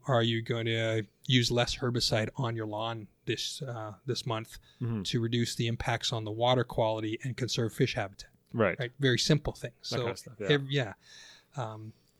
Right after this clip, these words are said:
Speaker 1: and, and it, uh, like I say, it's, it seems to be a very personal, uh, decision, and one person is not gonna necessarily agree with the next that that's conservation.
Speaker 2: No, no, of course. And everyone's definition of conver-, conservation is completely different,
Speaker 1: Yeah.
Speaker 2: right? So, like, one,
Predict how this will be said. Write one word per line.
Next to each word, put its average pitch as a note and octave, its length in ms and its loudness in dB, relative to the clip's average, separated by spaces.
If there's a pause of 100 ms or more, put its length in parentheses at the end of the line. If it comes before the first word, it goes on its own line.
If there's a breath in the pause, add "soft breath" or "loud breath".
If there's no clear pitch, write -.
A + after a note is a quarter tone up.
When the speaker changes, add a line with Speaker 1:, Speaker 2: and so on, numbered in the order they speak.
(120)
Speaker 1:
and, A2+ 280 -6 (120)
and A#2 260 -4
it, A2+ 320 -2
uh, A2+ 180 0 (580)
like B2 160 -6
I - 20 -12
say, A#2+ 220 0
it's, - 480 -4
it C3 160 -2
seems B2 200 0
to A2+ 40 -12
be A#2+ 100 4
a A#2 40 0
very A#2 180 2
personal, C#3 680 6
uh, C3 180 4
decision, C#3 540 0 (420 soft breath)
and A#2 460 0
one C3 280 2
person B2+ 360 2
is A2+ 160 -4
not A#2+ 320 0
gonna A#2 200 -2
necessarily A2 420 -4
agree A2 220 -2
with G#2 140 -8
the - 80 -14
next G#2+ 340 -8
that - 120 -12
that's A2 240 -6
conservation. A#2+ 640 -6
Speaker 2:
No, D3 160 12
no, F#2+ 160 8
of F2 100 -6
course. F2+ 340 2
And G#2 100 2
everyone's G2 320 2
definition G2 440 0
of F2 60 -8
conver-, F2+ 380 -4 (100)
conservation F#2 540 -4
is F2 80 -12
completely G2 300 -2
different, F2+ 380 -4
Speaker 1:
Yeah. F#2 100 -2
Speaker 2:
right? G2 120 -4
So, F#2+ 140 -2
like, F2+ 100 -2
one, F#2 320 -2